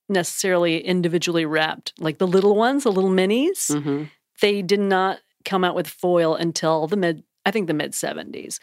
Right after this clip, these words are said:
Speaker 1: So
Speaker 2: Okay.
Speaker 1: you'd get 'em in, like, a double-decker box, and they didn't ever have the foil wrappers around 'em until
Speaker 2: Mm-hmm.
Speaker 1: somewhere in the mid seventies, close to the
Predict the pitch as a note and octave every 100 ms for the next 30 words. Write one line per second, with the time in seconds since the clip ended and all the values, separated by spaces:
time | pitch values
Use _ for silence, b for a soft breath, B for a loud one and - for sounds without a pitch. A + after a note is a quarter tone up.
0 | B C3+ B3 B3+ G3+ C#4 C#4+ A#3+ G#3 A3
1 | F#3+ F3 F3 D#3+ D3+ F3+ G#3+ F#3+ F3 F3
2 | E3 D#3+ b b - D#3 F3+ D#3+ - -
3 | - - - b b _ F#3+ E3+ D#3+ D#3+
4 | D3+ - F3 F#3 F#3 - F#3+ F#3 F3 E3
5 | D#3 E3+ - E3+ D3+ D3 D#3 D#3 D#3 -
6 | D#3 D3 D3 D3+ - G3 D3 C4+ B3 A3
7 | A3 F#3+ F3 D#3 D3+ D3 C#3+ D3+ D3 D3
8 | - E3+ D#3 - D3 C#3